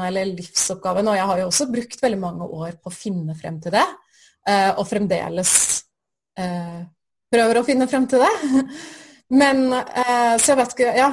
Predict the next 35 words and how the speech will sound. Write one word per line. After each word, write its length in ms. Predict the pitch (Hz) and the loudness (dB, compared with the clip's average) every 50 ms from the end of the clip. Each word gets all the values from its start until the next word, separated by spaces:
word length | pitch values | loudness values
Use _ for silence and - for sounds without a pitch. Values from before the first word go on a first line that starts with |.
| 254 - - | 0 -6 -2
jeg 300 | - 240 254 247 247 240 | 2 4 4 6 4 4
vet 180 | 220 208 - - | 2 -2 -4 -6
ikke 220 | - - 226 220 208 - | -2 0 2 2 2 2
om, 160 | 214 214 220 214 214 214 - _ _ _ _ _ _ - | 0 -2 -4 -4 -6 -8 -14 _ _ _ _ _ _ 2
og 100 | 254 254 | 2 4
selvfølgelig 440 | 254 294 269 - 269 240 240 240 240 | 4 2 2 2 2 2 4 2 2
også 240 | 196 185 - - 277 | 2 2 0 2 2
noen 160 | 277 269 226 | 2 2 0
ganger 220 | 208 196 208 240 240 | 0 -2 0 0 0
er 80 | 190 185 | 0 0
jo 140 | 202 214 226 | 0 0 -2
liksom 220 | 226 208 - 208 190 | -2 -4 -6 -4 -4
det 80 | 190 185 | -4 -4
å 60 | - | -6
oppleve 320 | 185 - _ 185 185 185 214 | -8 -10 _ -10 -6 -2 -2
smerte 520 | - - 233 226 - - _ _ - 220 294 | 0 0 -2 -4 -6 -10 _ _ 0 2 2
da, 60 | 302 302 - - | 2 0 -4 -12
blir 260 | - 214 220 226 220 | -6 -2 2 2 2
jo 80 | 220 214 | 2 2
også 300 | 190 185 - - 202 202 | 0 -2 -2 -2 -2 -4
en, 180 | 190 190 190 185 185 185 185 190 185 196 196 208 - _ _ | -4 -6 -8 -10 -10 -10 -10 -10 -12 -12 -14 -16 -20 _ _
en 180 | 196 190 185 185 185 185 185 180 180 180 | -8 -6 -6 -6 -6 -6 -6 -6 -6 -6
drivkraft. 640 | 180 190 190 185 180 180 - - 226 277 285 - - 240 | -4 -4 -4 -4 -6 -8 -4 -2 -2 -2 -2 -2 -2 -2
Jeg 80 | 220 220 | 0 0
har 140 | 196 196 | 0 0
jo 80 | 214 233 | -2 -2
også 220 | 208 - - 214 - | -2 -4 -4 -6 -6
kjent 240 | - 202 196 190 - | -6 -8 -8 -8 -8
mye 140 | - 202 202 | -8 -8 -8
på 120 | - - - | -10 -12 -12
ensomhet 800 | 208 190 175 175 170 - - 175 185 202 311 - - _ - - - _ _ - - - - - _ _ _ _ | -10 -10 -10 -10 -10 -12 -10 -6 -4 -4 -4 -4 -6 _ -20 -20 -20 _ _ -20 -20 -20 -20 -20 _ _ _ _
de 180 | - 202 226 214 | -2 0 2 2
årene 380 | 196 190 185 180 175 175 175 180 | 2 0 -2 -4 -4 -6 -6 -6
hvor 160 | 175 180 190 190 | -6 -6 -6 -4
jeg 320 | 190 180 180 185 180 175 | -4 -4 -4 -4 -6 -6